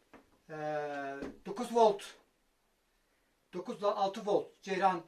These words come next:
taşıyabiliyor. Yani onun için, e, daha çok en az, e, on iki veya iki yüz yirmi taşır.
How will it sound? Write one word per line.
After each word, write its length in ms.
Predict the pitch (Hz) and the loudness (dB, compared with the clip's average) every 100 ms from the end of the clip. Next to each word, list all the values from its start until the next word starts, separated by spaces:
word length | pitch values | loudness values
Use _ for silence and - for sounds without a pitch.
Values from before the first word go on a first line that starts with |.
| _ | _
taşıyabiliyor. 760 | 165 160 151 143 131 143 233 - _ _ _ _ _ _ 202 | -6 -4 -6 -6 -6 -6 -6 -8 _ _ _ _ _ _ 4
Yani 300 | 190 190 - | 4 4 -2
onun 160 | 220 | 0
için, 400 | 247 - 208 - _ _ _ _ _ - | 0 -2 -6 -8 _ _ _ _ _ -8
e, 40 | 156 151 127 139 | -6 -4 -6 -2
daha 220 | 180 208 | 0 0
çok 200 | 202 - - _ _ _ _ _ _ _ _ _ - | -4 -8 -18 _ _ _ _ _ _ _ _ _ -4
en 160 | 202 | 2
az, 360 | 202 - - - _ _ _ _ _ _ _ _ 156 | 2 0 -12 -20 _ _ _ _ _ _ _ _ -14
e, 40 | 143 139 135 135 131 131 - _ _ _ _ _ _ _ _ _ _ _ _ _ - | -10 -10 -8 -8 -10 -12 -16 _ _ _ _ _ _ _ _ _ _ _ _ _ -10
on 160 | 180 202 | -8 -6
iki 480 | 202 196 190 - _ _ _ _ _ _ _ _ _ _ _ _ _ _ _ | -8 -8 -8 -8 _ _ _ _ _ _ _ _ _ _ _ _ _ _ _
veya 280 | 147 165 180 | -4 -2 -2
iki 240 | 170 170 208 | -4 -8 -10
yüz 140 | 160 | -6
yirmi 220 | 180 180 | -6 -4
taşır. 460 | 185 175 214 254 | -6 -4 -4 -6